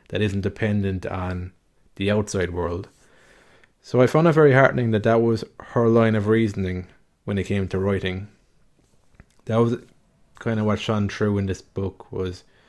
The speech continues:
writing as a medium for discovering your own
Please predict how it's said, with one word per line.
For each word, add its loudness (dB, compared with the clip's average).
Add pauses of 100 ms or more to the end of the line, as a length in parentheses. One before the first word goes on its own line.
(460)
writing 0
as 0
a 0
medium -2
for -4 (280)
discovering -2
your 0
own -6